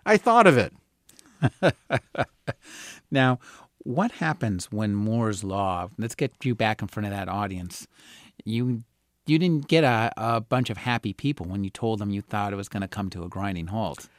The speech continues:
Speaker 1: Well, we physicists have been telling computer scientists that computer power cannot always double every eighteen months. Sooner or later at Christmas time, your toys are not gonna be twice as powerful as the previous Christmas,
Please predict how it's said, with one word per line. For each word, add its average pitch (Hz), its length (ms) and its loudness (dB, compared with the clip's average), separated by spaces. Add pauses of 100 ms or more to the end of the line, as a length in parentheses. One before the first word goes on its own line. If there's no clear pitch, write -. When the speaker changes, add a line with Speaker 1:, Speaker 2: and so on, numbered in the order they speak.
(440)
Speaker 1:
Well, 190 140 4
we 254 140 6
physicists 151 580 2
have 120 120 -2
been 101 120 -2
telling 151 380 2
computer 113 380 0
scientists 98 760 -4
that 110 320 -2
computer 196 400 2
power 147 380 0
cannot 127 640 0
always 131 480 2
double 117 480 0
every 117 420 -2
eighteen 107 500 -2
months. 139 320 0
Sooner 175 280 4
or - 20 2
later 160 300 4
at 123 100 4
Christmas 190 340 4
time, 127 380 2 (380)
your 143 140 6
toys 147 380 4
are 120 80 6
not 151 280 2
gonna 156 240 2
be 151 180 4
twice 127 320 0
as 123 140 -6
powerful 127 500 2
as 101 80 -2
the 95 100 -4
previous 92 440 -4
Christmas, 101 500 -6